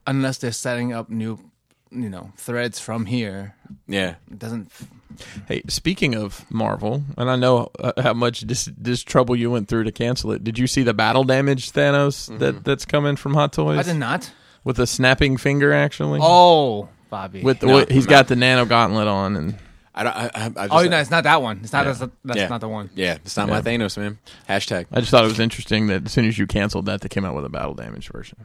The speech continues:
Speaker 3: which looks a million times better in my opinion, but it's still not anything I want.
Speaker 2: Yeah,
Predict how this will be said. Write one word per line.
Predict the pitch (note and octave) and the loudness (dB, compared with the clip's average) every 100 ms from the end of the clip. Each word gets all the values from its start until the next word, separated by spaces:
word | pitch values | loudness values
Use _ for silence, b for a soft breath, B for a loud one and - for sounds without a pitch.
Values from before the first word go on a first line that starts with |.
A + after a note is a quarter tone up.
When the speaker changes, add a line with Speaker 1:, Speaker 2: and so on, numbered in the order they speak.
| - | -2
Speaker 3:
which | C#3 D3+ | -2 0
looks | E3 C3 | 0 0
a | |
million | C3 D3 C#3 | 2 2 2
times | B2 A#2 G#2 | 0 -2 -4
better | C3 E3 C3+ | 4 6 6
in | A#2 | 4
my | A2+ | -2
opinion, | G#2 A#2 A2+ | 0 -2 -2
but | G#2 | -6
it's | F#2+ | -6
still | - G#2 | -6 -4
not | G2 | -4
anything | G#2 F2+ | -8 -8
I | C2+ | -8
want. | D2+ G#1+ - _ | -8 -10 -14 _
Speaker 2:
Yeah, | G2+ F#2+ F2 | 0 0 0